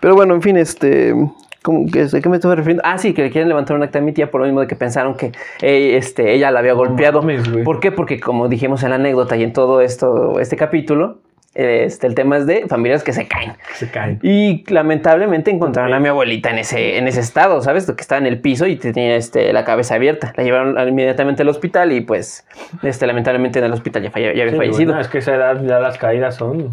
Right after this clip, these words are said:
Speaker 1: Pero es que nunca supimos si fue la caída y después el desmadre, y pues la muerte, o fue la muerte y la caída. Es lo que nunca
Speaker 2: Ah,
Speaker 1: supimos.
Speaker 2: como que haya muerto al instante y se cayó, ¿no?
Speaker 1: Exacto, es lo que dijimos. Tal vez murió, eh, di-, bueno, es lo que creo que después dije, dijo un doctor, güey,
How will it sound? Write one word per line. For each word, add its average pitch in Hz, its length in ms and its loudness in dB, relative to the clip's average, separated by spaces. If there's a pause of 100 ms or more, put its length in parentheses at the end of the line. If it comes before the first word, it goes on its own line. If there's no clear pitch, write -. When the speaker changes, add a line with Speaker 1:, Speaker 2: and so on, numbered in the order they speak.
(120)
Speaker 1:
Pero 170 140 4
es 165 60 -2
que 185 100 0
nunca 165 300 2
supimos 160 340 2
si 135 140 -4
fue 175 180 0
la 165 160 2
caída 139 320 2
y 117 60 2
después 120 340 -2
el 165 100 0
desmadre, 165 640 0
y 135 200 0
pues 139 180 0
la 165 80 2
muerte, 175 300 0
o 127 100 2
fue 135 360 -2
la 165 120 2
muerte 151 360 -2
y 139 120 0
la 117 160 0
caída. 131 380 -2 (500)
Es 139 60 0
lo 147 100 2
que 135 100 0
nunca 143 180 0
Speaker 2:
Ah, - 20 -4
Speaker 1:
supimos. 127 400 0 (280)
Speaker 2:
como 127 200 -4
que 123 100 -6
haya 143 140 -2
muerto 156 320 -2
al 135 100 0
instante 151 480 -2
y 185 60 0
se 131 120 -12
cayó, 117 280 0
¿no? 131 60 -2
Speaker 1:
Exacto, 139 400 0
es 143 80 4
lo 156 80 2
que 131 240 2
dijimos. 123 280 -2
Tal 143 140 2
vez 170 100 4
murió, 170 460 2 (180)
eh, 156 100 0
di-, 156 180 2
bueno, 226 160 0
es 220 120 0
lo 247 80 4
que 170 160 -6
creo 180 160 -2
que 196 100 0
después 143 340 0
dije, 170 400 2
dijo 165 200 2
un 165 80 2
doctor, 139 380 0
güey, 117 180 -2